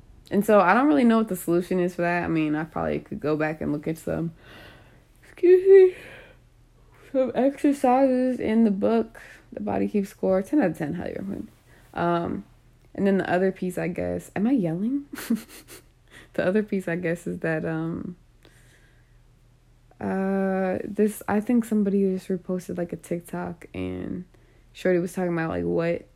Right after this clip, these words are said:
bothered her about the, you know, the, the Black women luxury movement, you know? And I was intrigued to listen to this. I'm like, "Damn, what you got a problem with it for?" Um, but she made some valid points, you know, that there's,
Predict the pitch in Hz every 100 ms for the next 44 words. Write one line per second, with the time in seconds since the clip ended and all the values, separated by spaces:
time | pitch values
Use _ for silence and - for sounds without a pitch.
0 | - 160 170 175 175 175 175 165 170 175
1 | - - 175 170 175 170 - _ 170 175
2 | - - - _ _ _ _ _ _ -
3 | 170 - 180 175 185 180 190 180 170 170
4 | 175 175 190 175 175 185 190 - - -
5 | 165 180 - _ - - - _ _ 185
6 | 185 175 175 175 175 185 - 196 226 208
7 | 190 - 196 170 170 165 170 - - -
8 | - - 175 175 185 190 185 180 190 175
9 | 185 190 185 - 53 - - _ - _
10 | _ - 165 165 120 90 196 - 226 240
11 | - 185 180 170 160 160 156 160 - -
12 | - - 147 160 180 165 - 160 151 160
13 | - -